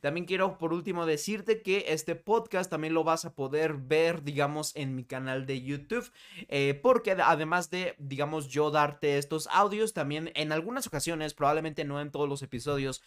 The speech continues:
pero en algunas ocasiones también me voy a grabar, por así decirlo, hablándole a una cámara. Entonces, de esta manera, pues, obviamente tú puedes, eh, ya sea o escucharme y está perfectamente bien, de hecho ese es el propósito principal,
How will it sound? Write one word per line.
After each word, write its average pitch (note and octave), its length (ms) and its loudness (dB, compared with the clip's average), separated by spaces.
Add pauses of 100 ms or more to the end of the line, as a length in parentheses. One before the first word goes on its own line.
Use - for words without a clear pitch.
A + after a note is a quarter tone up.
(200)
pero E3 140 4
en F3 60 4
algunas A3 300 0
ocasiones F3 480 -2
también D3+ 260 -2
me D#3 80 -2
voy D3 220 0
a D3+ 300 4
grabar, D#3 760 4
por E3+ 160 2
así D#3 180 -2
decirlo, D3+ 480 -2
hablándole C#3+ 720 0
a A2 160 -2
una C3 460 -4
cámara. F#3+ 380 2 (340)
Entonces, D3+ 580 0
de D3 200 2
esta D3+ 180 -2
manera, D#3+ 360 0
pues, D3 160 -6
obviamente D3 400 -2
tú D3 160 -10
puedes, F3 400 0
eh, C3+ 120 -4
ya D3+ 160 4
sea D#3+ 300 2
o B2+ 140 0
escucharme A3 680 0
y C#3 120 -2
está - 240 -4
perfectamente C3+ 680 -4
bien, A3+ 200 -6
de D3 80 0
hecho C#3 200 -2
ese C#3+ 140 -2
es C3 120 -6
el B2+ 60 -6
propósito B2+ 460 -8
principal, F#3 460 2